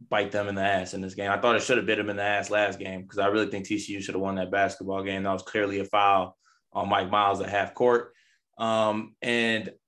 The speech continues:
you know, you have a talent like Benedict Mathurin. Like, Benedict Mathurin should have the ball. He should be doing what he was doing last game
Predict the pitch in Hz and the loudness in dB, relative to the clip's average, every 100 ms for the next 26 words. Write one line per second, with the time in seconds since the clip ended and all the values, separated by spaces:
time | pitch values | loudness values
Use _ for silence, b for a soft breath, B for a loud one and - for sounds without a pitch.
0 | _ - 127 123 117 - - 139 135 139 | _ -6 0 2 2 -2 -2 2 4 6
1 | 156 139 - 127 120 113 - 107 107 92 | 4 4 0 0 0 0 -4 -2 -2 -2
2 | 101 95 95 95 95 90 92 92 92 98 | -6 -4 -4 -4 -4 -4 -4 -2 -2 -2
3 | 95 143 160 120 117 110 101 95 95 101 | 2 4 4 4 2 0 -4 -4 -2 -2
4 | 98 92 98 98 113 117 113 107 107 104 | -2 0 0 2 0 -2 -2 0 2 2
5 | 104 107 101 104 98 101 107 104 110 107 | 0 -2 -2 -4 0 0 0 0 -4 -4